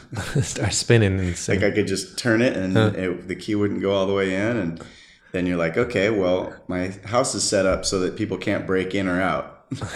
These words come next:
Speaker 2: And, and now I can't get out.
Speaker 1: How did you manage to fix it anyway?
Speaker 2: Um, well, first I had to get out, so I went out to the backyard outside of all the inside stuff, climbed over the wall, went to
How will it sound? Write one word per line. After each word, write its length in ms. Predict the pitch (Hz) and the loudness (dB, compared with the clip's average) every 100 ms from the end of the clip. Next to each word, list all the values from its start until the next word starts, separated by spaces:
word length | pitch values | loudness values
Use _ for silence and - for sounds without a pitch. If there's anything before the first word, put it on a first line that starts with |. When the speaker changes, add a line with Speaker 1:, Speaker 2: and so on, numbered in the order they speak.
| - 107 98 123 123 - | -4 -2 0 2 2 2
Speaker 2:
And, 340 | 131 - 156 - - - - - | 0 2 2 2 -8 -16 -16 -8
and 100 | 101 101 | 0 2
now 200 | 113 110 | 4 4
I 80 | 107 | 2
can't 340 | 117 117 92 | 0 -2 0
get 120 | 104 | 2
out. 440 | 101 76 98 - 123 - _ - - | 2 2 -2 -8 -12 -14 _ -20 0
Speaker 1:
How 100 | 113 | 2
did 140 | 117 113 | 2 4
you 80 | |
manage 380 | 107 104 101 - | 4 6 4 0
to 60 | 101 | -2
fix 260 | - 101 92 | -2 -2 0
it 80 | 92 | 0
anyway? 360 | 95 87 - - _ _ _ - | 0 -2 -6 -14 _ _ _ -4
Speaker 2:
Um, 580 | 107 107 107 107 110 113 110 - - | 2 4 6 6 4 -2 -4 -12 -6
well, 320 | 117 113 113 113 | 4 6 6 2
first 340 | - 127 - | -4 -2 -2
I 40 | |
had 120 | 107 90 | -4 -4
to 80 | |
get 120 | 95 90 | -2 0
out, 300 | 85 85 - | -2 -4 -6
so 460 | - 87 87 85 - - | -4 -2 -2 -6 -12 -10
I 120 | 90 | -6
went 180 | 92 92 | -4 -2
out 180 | 87 82 | -4 -4
to 60 | 90 | -8
the 60 | |
backyard 840 | 82 87 87 87 82 80 80 80 - _ - | -4 -2 -2 -2 0 0 0 -6 -14 _ -10
outside 460 | 80 82 - 82 82 | -6 -4 -4 -2 -2
of 160 | 80 80 | -4 -6
all 100 | 76 | -6
the 260 | 80 76 - | -6 -8 -8
inside 540 | 80 82 - 80 78 | -8 -8 -8 -8 -8
stuff, 240 | 80 82 - | -10 -12 -12
climbed 280 | 82 82 80 | -6 -4 -2
over 140 | 80 | -4
the 80 | 80 | -6
wall, 340 | 80 78 78 82 | -4 -2 -2 -4
went 220 | 90 - | -6 -6
to 340 | - 90 82 | -4 -2 -2